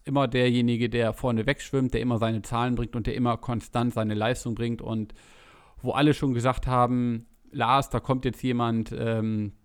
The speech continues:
also damit war ich dann gemeint, „der wird dir irgendwann nochmal den Rang ablaufen.“ Er so, „Ja,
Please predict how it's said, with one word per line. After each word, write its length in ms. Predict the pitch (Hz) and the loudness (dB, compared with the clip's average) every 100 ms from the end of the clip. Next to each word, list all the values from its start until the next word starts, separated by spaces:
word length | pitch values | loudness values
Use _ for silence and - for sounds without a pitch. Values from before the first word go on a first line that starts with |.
| _ - | _ -10
also 180 | - 104 | -6 -2
damit 340 | 101 113 113 | 0 2 2
war 80 | 113 | 0
ich 120 | 120 | -2
dann 160 | - 127 | -2 -2
gemeint, 380 | 117 113 113 113 - _ _ | 0 0 -2 -4 -10 _ _
„der 140 | 127 120 | 2 2
wird 120 | 131 | 2
dir 80 | 139 | 0
irgendwann 280 | 139 127 | 0 0
nochmal 200 | 123 117 | 0 0
den 120 | 117 113 | -2 -2
Rang 200 | 117 113 | -2 -4
ablaufen.“ 420 | - 104 107 113 | -4 -4 -4 -4
Er 100 | 107 | -4
so, 40 | |
„Ja, 420 | 110 107 110 104 | -2 0 0 -2